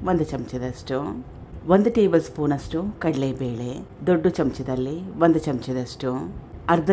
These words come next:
ಚಮಚದಷ್ಟು ಉದ್ದಿನಬೇಳೆ, ಅರ್ಧ ಚಮಚದಷ್ಟು ಕೊತ್ತಂಬರಿ ಬೀಜ ಅಥವಾ ಧನಿಯಾ, ಕಾಲು ಚಮಚದಷ್ಟು ಜೀರಿಗೆ. ಈಗ ಈ ಪದಾರ್ಥಗಳನ್ನ ಎರಡರಿಂದ ಮೂರು ನಿಮಿಷ ಗ್ಯಾಸ್ ಸ್ಟವ್ನ ಸಣ್ಣ ಉರಿಲಿ ಇಟ್ಕೊಂಡು ಚೆನ್ನಾಗಿ ಬಿಸಿ ಮಾಡ್ಕೋಬೇಕು. ಈಗ ಈ ಪದಾರ್ಥಗಳನ್ನ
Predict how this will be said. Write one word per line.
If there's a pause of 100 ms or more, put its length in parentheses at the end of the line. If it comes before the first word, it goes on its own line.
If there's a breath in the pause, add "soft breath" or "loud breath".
(100)
ಚಮಚದಷ್ಟು (280)
ಉದ್ದಿನಬೇಳೆ, (460)
ಅರ್ಧ (120)
ಚಮಚದಷ್ಟು (200)
ಕೊತ್ತಂಬರಿ
ಬೀಜ (120)
ಅಥವಾ (160)
ಧನಿಯಾ, (540)
ಕಾಲು
ಚಮಚದಷ್ಟು (320)
ಜೀರಿಗೆ. (460)
ಈಗ (100)
ಈ
ಪದಾರ್ಥಗಳನ್ನ (260)
ಎರಡರಿಂದ (120)
ಮೂರು
ನಿಮಿಷ
ಗ್ಯಾಸ್
ಸ್ಟವ್ನ (220)
ಸಣ್ಣ
ಉರಿಲಿ
ಇಟ್ಕೊಂಡು (100)
ಚೆನ್ನಾಗಿ
ಬಿಸಿ
ಮಾಡ್ಕೋಬೇಕು. (680)
ಈಗ (120)
ಈ (100)
ಪದಾರ್ಥಗಳನ್ನ